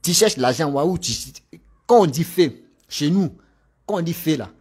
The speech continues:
parmi tes enfants, quand une personne meurt dedans là, l'enfant là, c'est comme on le jette en même temps. On, on, on fait même pas funérailles pour lui.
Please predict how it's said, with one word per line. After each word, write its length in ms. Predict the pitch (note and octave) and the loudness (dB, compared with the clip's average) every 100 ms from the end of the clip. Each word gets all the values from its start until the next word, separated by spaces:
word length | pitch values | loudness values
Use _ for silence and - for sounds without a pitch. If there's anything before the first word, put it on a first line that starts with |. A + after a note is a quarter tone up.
| _ _ - | _ _ -4
parmi 240 | C#3+ A3+ | -2 0
tes 220 | B2+ G#2 | -2 -4
enfants, 220 | A#2 - C#3+ | -6 -6 -6
quand 140 | D#3+ - | -6 -4
une 140 | F#3 | -2
personne 360 | F3 - D#3+ C#3+ | 2 2 2 0
meurt 180 | C3 A2 | 0 -2
dedans 240 | G2+ A#2 | -6 -8
là, 140 | G2 - _ _ _ _ _ _ _ _ - | -10 -14 _ _ _ _ _ _ _ _ -10
l'enfant 320 | A#2 C#3 F3+ E3 | -2 -2 0 0
là, 100 | C#3 | 0
c'est 140 | A#2+ | -2
comme 200 | F#3+ F#3+ | -2 -2
on 120 | A#2+ | -2
le 120 | A#2 | -2
jette 300 | G2+ C#3+ C#3+ | 0 0 0
en 80 | A#2 | -2
même 140 | C#3+ D3+ | -2 -2
temps. 180 | C3+ C#3+ | -4 -2
On, 140 | G3 - - | -4 -6 -6
on, 120 | G3 G3+ G3+ | -4 -2 -4
on 80 | |
fait 160 | F3+ F#3+ | 0 2
même 140 | B3 | 2
pas 120 | A#3+ A3 | 0 -2
funérailles 360 | D3+ C#3+ F3+ | -2 0 -2
pour 180 | F3 C3 | -4 -8
lui. 340 | C#3 - - | -8 -12 -16